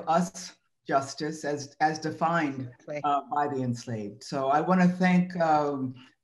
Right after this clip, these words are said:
Speaker 1: my wonderful friends and panelists and Louise. This has been a fabulous, uh, commemoration that gives us really strength to go on. We're in the midst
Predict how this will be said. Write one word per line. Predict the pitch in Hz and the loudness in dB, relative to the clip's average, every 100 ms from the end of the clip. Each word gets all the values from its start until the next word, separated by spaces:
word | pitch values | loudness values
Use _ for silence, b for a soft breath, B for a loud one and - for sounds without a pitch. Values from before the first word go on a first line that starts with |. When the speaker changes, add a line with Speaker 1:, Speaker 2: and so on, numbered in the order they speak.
| - | -2
Speaker 1:
my | 156 | -2
wonderful | 160 180 196 202 190 175 165 | 2 4 6 4 2 0 -2
friends | - 170 170 165 | 0 2 2 0
and | 156 156 | -4 -2
panelists | 151 147 147 151 151 170 - - - | 0 0 -2 -2 -4 -6 -10 -12 -4
and | 151 156 | 0 0
Louise. | 151 143 143 139 135 | -2 -2 -2 -4 -6
This | 147 | -10
has | 147 | -12
been | - 143 | -8 -6
a | 131 123 | -6 -6
fabulous, | 135 139 147 151 139 135 - 135 | -2 -2 -2 -6 -8 -10 -10 -6
uh, | 123 117 - B _ | -4 -4 -6 B _
commemoration | - 170 170 147 139 139 - 165 156 175 - _ _ _ | 0 2 2 2 0 0 -2 -6 -6 -8 -14 _ _ _
that | 165 165 | -6 -2
gives | 180 185 180 | 0 2 2
us | 196 185 202 | 2 2 0
really | 214 202 | 2 2
strength | - 202 196 120 - | 0 -2 -2 -2 -6
to | 143 | -8
go | 147 139 | -4 -4
on. | 135 101 104 120 _ _ _ - | -4 -6 -8 -14 _ _ _ -10
We're | 156 165 | -4 -2
in | |
the | 160 | 0
midst | 156 170 - - | -2 -2 -6 -14